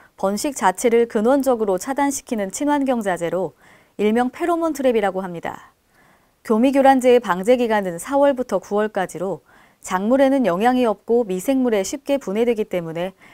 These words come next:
친환경적이며 나뭇가지 등에 간단하게 설치하여 사용이 편리합니다. 이에 완주군은 효율적인 방제를 위해 예찰 트랩을 설치해서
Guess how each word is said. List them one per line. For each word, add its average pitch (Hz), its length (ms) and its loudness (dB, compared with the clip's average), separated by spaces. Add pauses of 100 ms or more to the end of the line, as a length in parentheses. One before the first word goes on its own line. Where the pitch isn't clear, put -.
(140)
친환경적이며 226 1000 -2 (280)
나뭇가지 262 580 2
등에 247 240 0
간단하게 240 600 0
설치하여 214 600 -2
사용이 262 360 -2
편리합니다. 220 800 -6 (880)
이에 233 180 8
완주군은 254 640 4
효율적인 311 560 0
방제를 214 460 0
위해 175 380 -4 (340)
예찰 226 340 2
트랩을 269 340 2
설치해서 196 720 -2